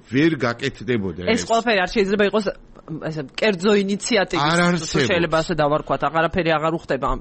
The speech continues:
Speaker 2: ამ რეალობას, არც ერთი სიტყვა. არ შეიძლება, რომ ამის შედეგი ყოფილიყო და
Speaker 1: არ
Speaker 2: იყოს ეს
Speaker 1: არსებობს
Speaker 2: სისასტიკე,
Speaker 1: ეს,
Speaker 2: რაც
Speaker 1: რა თქმა უნდა.
Speaker 2: ხო, აი, მაყურებელი გვწერს, რომ რუსეთს ლოგიკა არ აქვს და არ ქონია არასდროსო. აა, ვინ იგებს ომს, რუსეთი, ამერიკა თუ კიტაი, ხო, ეს, ა, და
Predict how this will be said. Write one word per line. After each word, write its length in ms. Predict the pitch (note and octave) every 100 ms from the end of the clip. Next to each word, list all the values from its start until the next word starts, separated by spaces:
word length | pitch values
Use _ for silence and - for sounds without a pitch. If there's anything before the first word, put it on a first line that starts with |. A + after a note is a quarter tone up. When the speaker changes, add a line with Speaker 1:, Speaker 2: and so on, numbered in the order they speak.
| -
Speaker 2:
ამ 340 | C3 C3 C#3+
რეალობას, 440 | D3 D3 C#3 B2+ C3
არც 160 | C#3+ -
ერთი 180 | C#3+ -
სიტყვა. 300 | D3 - C3 - - -
არ 220 | - G3
შეიძლება, 320 | - G#3 F#3 G3
რომ 120 | G3+
ამის 180 | F#3 F3+
შედეგი 340 | F#3+ - F3+
ყოფილიყო 460 | F3 - E3 B2 A2
და 160 | C#3+
Speaker 1:
არ 140 | D#3 F#3+
Speaker 2:
იყოს 200 | G#3 G#3+
ეს 60 |
Speaker 1:
არსებობს 300 | F#3+ G3+ E3+
Speaker 2:
სისასტიკე, 440 | A#2+ G#2+ - A#2+ A2+
Speaker 1:
ეს, 60 |
Speaker 2:
რაც 120 | F3+ B2+
Speaker 1:
რა 120 | C#3
თქმა 300 | - E3 D#3
უნდა. 240 | C3 G#2
Speaker 2:
ხო, 100 | F#2
აი, 80 | G3+
მაყურებელი 500 | F#3+ F#3 - F3+ F3 D#3+
გვწერს, 260 | - -
რომ 140 | F3 E3
რუსეთს 300 | D#3+ D#3+ -
ლოგიკა 380 | E3 D3+ E3 D3+
არ 120 | C#3+
აქვს 160 | C3+ -
და 80 | C#3
არ 100 | C#3
ქონია 340 | - D3 D3
არასდროსო. 580 | C3 C3+ - C#3+ - F#3+ G3 - - -
აა, 800 | C#3+ D3+ D3+ D3+ C#3 - C#3 D3
ვინ 240 | D#3+ F#3+
იგებს 320 | E3 D3 C3+ -
ომს, 300 | D3+ C3+ -
რუსეთი, 440 | C3+ D3 D3+ C#3+ D3
ამერიკა 500 | B2+ C#3 C#3 C3+ C3
თუ 160 | - D3+ D3 - - -
კიტაი, 460 | - B2+ - D2
ხო, 180 | - C#3
ეს, 180 | F2+ - - A#2 B2 - - -
ა, 160 | - C#3 D3+ B2 F#2 -
და 160 | -